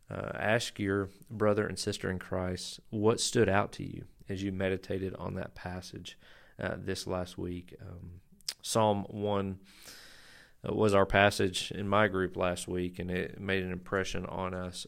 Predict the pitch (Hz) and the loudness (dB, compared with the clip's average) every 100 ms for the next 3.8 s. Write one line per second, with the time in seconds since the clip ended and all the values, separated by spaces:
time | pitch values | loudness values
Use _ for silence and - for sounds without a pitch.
0 | - - 92 90 90 90 - - - - | -14 -8 -4 -4 -4 -8 -4 -4 -4 -8
1 | - - - 101 101 - 123 117 113 101 | -16 -4 0 2 2 4 6 6 4 2
2 | 98 101 101 98 95 92 92 95 - 92 | 0 0 -2 -2 -2 -2 -4 -4 -6 -6
3 | - - - 95 95 92 92 | -8 -12 -12 -12 -12 -12 -14